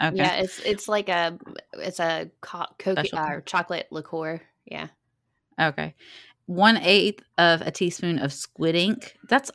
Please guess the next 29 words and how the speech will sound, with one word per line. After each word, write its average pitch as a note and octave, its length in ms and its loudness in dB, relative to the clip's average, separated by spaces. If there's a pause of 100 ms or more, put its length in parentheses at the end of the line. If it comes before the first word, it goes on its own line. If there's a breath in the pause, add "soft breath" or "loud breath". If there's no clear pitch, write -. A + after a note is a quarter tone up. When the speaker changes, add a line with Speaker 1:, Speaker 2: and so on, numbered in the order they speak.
Speaker 1:
optional, G3 640 4
but D#3+ 360 6
you F#3 160 0
want G3+ 200 2
this F#3 140 -4
thing E3+ 180 -4
to E3+ 60 -4
look D3+ 200 -6
black, C#3+ 280 0
obviously. C3+ 480 -2
Blackbeard A#2+ 560 -8
cocktail. - 480 -10
Speaker 2:
You G3+ 160 -4
can G#3 160 -4
just G3 220 -6
use F#3 160 6
Speaker 1:
And F3 100 2
a E3+ 40 6
Speaker 2:
black E3+ 160 -4
Speaker 1:
ha- F3+ 120 -8 (100)
Speaker 2:
food D#3+ 220 -8
coloring. F3+ 460 -12 (840 loud breath)
Speaker 1:
And F#3 240 6
a E3 40 10
half F#3 300 4
an F3+ 120 4
ounce E3 380 4
of C#3+ 140 -2
chocolate - 460 -4